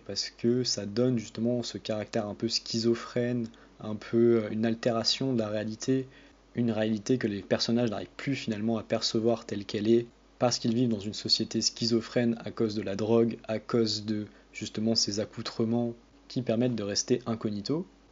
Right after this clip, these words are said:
mais qui traite également de la confusion, et la confusion, le spectateur la ressent lui aussi,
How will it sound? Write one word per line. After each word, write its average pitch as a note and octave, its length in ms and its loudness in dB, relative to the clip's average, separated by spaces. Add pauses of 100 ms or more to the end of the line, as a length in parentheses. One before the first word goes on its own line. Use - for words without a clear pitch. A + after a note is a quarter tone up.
mais C#3+ 100 4
qui C3 160 -2
traite C#3 320 0
également A2+ 380 0
de A#2 80 2
la G2+ 140 -4
confusion, B2+ 840 -2 (100)
et C3 80 2
la A2 120 2
confusion, A#2+ 520 0
le A2+ 160 2
spectateur A#2 720 0
la G#2 100 -4
ressent G#2+ 520 -2
lui A2+ 240 2
aussi, C#3+ 400 -2